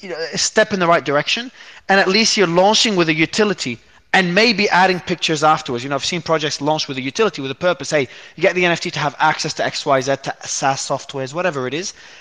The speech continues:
And then the pictures are just a representation of it if you wanna add an identity to it.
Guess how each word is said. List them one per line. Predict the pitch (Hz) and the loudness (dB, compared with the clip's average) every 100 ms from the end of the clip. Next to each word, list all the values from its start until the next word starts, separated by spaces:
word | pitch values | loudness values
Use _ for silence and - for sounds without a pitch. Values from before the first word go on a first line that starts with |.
| - - | -14 -2
And | 180 | 2
then | 196 202 - 156 | 2 2 -2 -2
the | 156 | -2
pictures | - 220 - 196 | 0 0 0 2
are | 165 | 2
just | 143 170 | 2 -2
a | 165 | 0
representation | 156 - 147 143 131 143 147 - | 0 0 -4 -4 -4 -2 0 -2
of | 139 | -4
it | 131 | -4
if | - | -8
you | |
wanna | 143 131 | -6 0
add | 135 131 | 0 0
an | 107 | -2
identity | 123 123 131 131 117 110 | -6 -4 -6 -6 -16 -16
to | - | -14
it. | 98 | -12